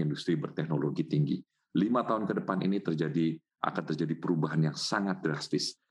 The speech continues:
dan kita bisa melihat bahwa, eh, industri besi yang menjadi pionir daripada pertumbuhan tersebut diikuti oleh industri otomotif, akan diindustri oleh industri metal lainnya, terutama nanti, Erwin, yang sus-, sang-, yang barang-barang yang bersustainable,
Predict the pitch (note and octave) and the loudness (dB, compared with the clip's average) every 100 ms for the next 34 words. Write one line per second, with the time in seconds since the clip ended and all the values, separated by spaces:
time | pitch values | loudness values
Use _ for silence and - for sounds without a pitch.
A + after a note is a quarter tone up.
0 | - D#2+ D2 - E2+ D#2+ E2+ D#2 D#2 E2+ | -4 -2 -2 -2 0 0 2 2 2 2
1 | D#2 D#2 D2+ D#2 D2 D2+ _ _ - E2 | -2 -4 0 0 -2 -6 _ _ 0 0
2 | E2 E2 D#2+ - D#2+ D#2 - F#2+ E2 D#2 | 0 0 0 0 -2 -2 -2 0 0 0
3 | D2+ D2+ D#2 - D#2+ E2 F2+ E2+ D#2+ D2 | -2 -2 -2 -2 0 2 2 0 -2 -2
4 | D2+ D#2+ - D#2 D2+ D2 C#2 C2+ - E2 | -2 -4 -4 -4 -2 0 0 -2 0 0
5 | A2 - _ - E2 D#2+ F2+ E2+ D#2+ D#2 | 0 -4 _ -2 0 2 0 0 0 0
6 | D#2 D#2 - D#2 D#2 D#2 D2 G#2 G#2+ - | 2 0 0 -2 0 0 0 0 -2 -4
7 | _ _ - - F#2 E2+ E2 E2+ D#2+ - | _ _ -6 -4 -2 2 4 4 2 2
8 | F2+ D#2 D#2 D#2+ D#2+ D2+ E2+ D#2 D#2 D#2+ | 0 0 0 0 0 0 0 2 0 0
9 | D2+ D2+ D2 D#2 G2 B2 - _ _ A#2+ | -2 0 2 2 0 -2 -10 _ _ -2
10 | A#2 A#2 A#2 A2 A#2 F#2+ D#2+ D#2 D#2 E2 | -2 0 0 0 0 0 -4 -2 0 0
11 | D#2+ E2+ D#2+ - E2 D2+ - E2+ D#2 D#2+ | -2 -4 -6 -2 0 0 0 2 2 4
12 | D#2+ D#2 F#2 F2+ D#2 - _ - F#2+ - | 4 2 2 2 0 -4 _ -6 -4 -4
13 | D#2+ F2 D#2 D2 E2 E2 | -2 0 0 0 0 -2